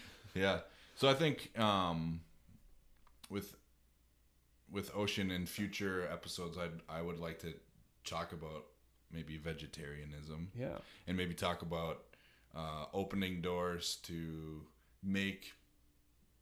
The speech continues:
Speaker 1: people like yourself or that identify in different ways than, like, rural white males to feel welcomed in this environment.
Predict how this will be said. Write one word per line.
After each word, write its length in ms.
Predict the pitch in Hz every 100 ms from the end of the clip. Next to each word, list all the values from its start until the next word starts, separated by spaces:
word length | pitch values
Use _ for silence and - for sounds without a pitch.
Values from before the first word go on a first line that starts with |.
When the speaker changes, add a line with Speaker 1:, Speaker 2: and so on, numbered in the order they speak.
| _
Speaker 1:
people 320 | - 90 85 82
like 220 | 82 -
yourself 600 | 85 - 82 78 80 -
or 160 | 80 78
that 220 | 78 76
identify 640 | 71 80 82 82 - 78 80 78
in 100 | 78
different 340 | 85 92 82
ways 320 | 85 80 80 80
than, 280 | 80 76 - - - - - - - - _ - - - - - - - - - - -
like, 240 | - 71 - - - _ _ -
rural 440 | 87 82 80 78 71
white 280 | 76 76 - - - _ - -
males 520 | 82 78 73 - - - - - - - -
to 60 |
feel 240 | 95 123 101
welcomed 440 | 87 92 90 82
in 160 | 82 80
this 200 | 78 -
environment. 520 | 80 78 80 87 107